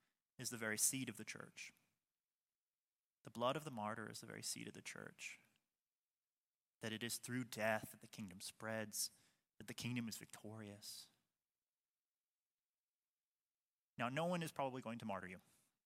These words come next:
It's probably not gonna happen. But you are called to die. I'm called to die. We are called to die.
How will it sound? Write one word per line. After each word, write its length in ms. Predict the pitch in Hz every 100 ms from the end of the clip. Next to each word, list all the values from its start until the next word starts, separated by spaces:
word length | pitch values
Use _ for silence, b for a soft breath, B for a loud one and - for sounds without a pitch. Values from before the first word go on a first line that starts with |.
| _ _ _ _ _ _ _ - -
It's 100 | -
probably 200 | 170 135
not 120 | 131
gonna 120 | 113
happen. 200 | 92 - _ - B B B B _ _ _ _ _ _ _ _ _ _ _ _ _ _ _ _ _ _ -
But 140 | 127
you 120 | 135
are 80 | 139
called 240 | - 120 113
to 40 |
die. 100 | 107 - - - _ _ _ _ _ _ _ _ _ _ _ -
I'm 200 | 123 127
called 220 | 117 107
to 60 | 107
die. 280 | 101 95 101
We 120 | 107
are 80 | 110
called 260 | - - -
to 180 | - -
die. 160 | -